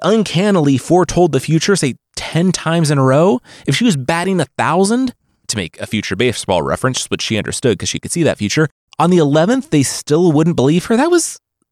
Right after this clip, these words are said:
ridiculous. Apollo could see that this curse really wasn't landing as well as it should. He rose, threw his napkin down, and stormed off.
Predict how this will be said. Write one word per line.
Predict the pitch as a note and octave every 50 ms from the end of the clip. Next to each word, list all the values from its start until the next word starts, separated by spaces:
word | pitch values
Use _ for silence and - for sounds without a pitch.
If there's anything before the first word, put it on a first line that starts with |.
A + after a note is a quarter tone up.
| _ _ _
ridiculous. | C4 A#3+ E4 E4 - - B3+ G#3+ F3+ A#2 E2+ - - - - - - _ _ _ _ _ _ _ _ - -
Apollo | - - B2+ B2 A2 F#2+ D2+ A#1 - - _ _ _ _
could | - A2+ F#2+ -
see | - F#2+ F2
that | D2+ E2 -
this | - D#2 -
curse | - - - G#2 F2 - - -
really | F#2+ E2+ D2+ D#2
wasn't | E2 E2 - F2 -
landing | - E2+ E2+ D#2+ D2 C#2+ C#2 C2+
as | C#2+ C#2+ D2+ -
well | E2+ D#2 D#2 D2+ C#2+ C2
as | -
it | - -
should. | - - G2+ E2 C#2 C2 - - _ _ _ _ _ _ _ _ _ _ _ _
He | - -
rose, | G2 A2 C#3+ D3+ D3 C3+ C3 C3 - - - - _ _ _ _
threw | - A3 A3 A3 F#3+
his | F3 D#3 C#3+
napkin | D#3 D3+ C#3 - - D3 B2+
down, | A2+ A2+ A2 G#2+ G#2 G#2 G2+ F#2+ - - - _ _ _
and | - C3 -
stormed | - - - A2 G2+ F#2 F2 E2+ E2+
off. | D#2 C2+ A#1+ - - - - -